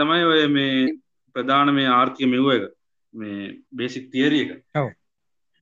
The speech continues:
Speaker 1: ඉල්ලුමට අනුව
Speaker 2: හ්ම්.
Speaker 1: සැපයුමක් නැත්නම් එතන වෙන්නේ මේ භාණ්ඩවල මිල ඉහළම, ඉහළ යාමක් තමයි වෙන්නේ.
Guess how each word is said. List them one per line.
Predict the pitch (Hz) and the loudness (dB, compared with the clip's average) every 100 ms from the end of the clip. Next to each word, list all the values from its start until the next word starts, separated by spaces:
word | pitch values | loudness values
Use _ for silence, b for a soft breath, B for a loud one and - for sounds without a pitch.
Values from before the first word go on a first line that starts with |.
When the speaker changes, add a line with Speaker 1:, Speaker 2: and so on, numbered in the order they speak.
| _ | _
Speaker 1:
ඉල්ලුමට | 127 147 156 151 | -2 2 4 4
අනුව | 147 151 | 4 4
Speaker 2:
හ්ම්. | 151 143 165 | 2 0 0
Speaker 1:
සැපයුමක් | 127 123 143 151 147 147 | -2 2 2 2 0 -2
නැත්නම් | 147 - 175 175 | -4 -6 -8 -8
එතන | 143 - 156 | -8 -10 -16
වෙන්නේ | 156 160 - 185 | -12 -14 -12 -6
මේ | 180 165 156 156 151 151 139 | -4 -2 -2 -2 0 -2 2
භාණ්ඩවල | 143 151 160 165 180 | 2 2 2 2 2
මිල | 170 156 | 2 4
ඉහළම, | 156 165 165 160 160 | 4 2 0 0 -2
ඉහළ | 143 151 160 | -2 0 2
යාමක් | 156 160 151 | 0 0 -2
තමයි | 170 180 165 | 0 2 2
වෙන්නේ. | 151 113 | 2 0